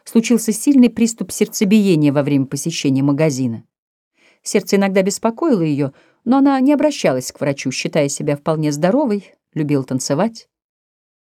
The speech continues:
Теперь же она никак не могла поверить, что хождение по магазинам явилось причиной приступа. Она также не видела никаких психологических причин для такого приступа.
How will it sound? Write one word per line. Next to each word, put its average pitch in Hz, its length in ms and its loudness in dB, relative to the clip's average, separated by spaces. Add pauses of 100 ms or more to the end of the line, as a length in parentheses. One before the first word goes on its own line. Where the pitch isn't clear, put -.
(100)
Теперь 240 240 2
же 226 100 2
она 240 140 6
никак 247 300 2
не 180 80 -2
могла 180 260 0
поверить, 208 380 0
что 165 180 -2
хождение 175 480 0
по 165 100 -2
магазинам 170 520 2
явилось 165 360 0
причиной 165 460 -2
приступа. 131 600 -8 (1080)
Она 180 180 2
также 180 260 0
не 190 120 2
видела 175 240 2
никаких 180 420 2
психологических 185 840 -2
причин 127 440 -6 (460)
для 147 140 -2
такого 139 340 -4
приступа. 135 540 -12